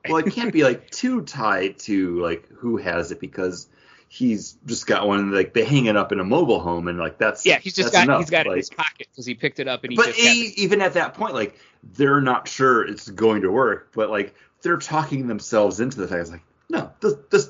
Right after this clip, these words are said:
Speaker 1: this will work," because that's what they have to do in that moment.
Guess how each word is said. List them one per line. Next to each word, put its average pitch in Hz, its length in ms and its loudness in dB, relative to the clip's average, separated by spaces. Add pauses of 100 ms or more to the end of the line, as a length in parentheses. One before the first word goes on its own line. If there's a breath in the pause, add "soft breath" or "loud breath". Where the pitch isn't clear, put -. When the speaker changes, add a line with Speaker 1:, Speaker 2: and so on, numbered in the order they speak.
Speaker 1:
this - 160 -4
will 120 80 0
work," 98 220 -2
because 117 260 -2
that's 113 260 -6
what 107 400 -6
they 92 200 -6
have 92 480 -6
to 90 120 -10
do 98 560 0 (600)
in 110 240 2
that 90 260 -6
moment. 85 460 -4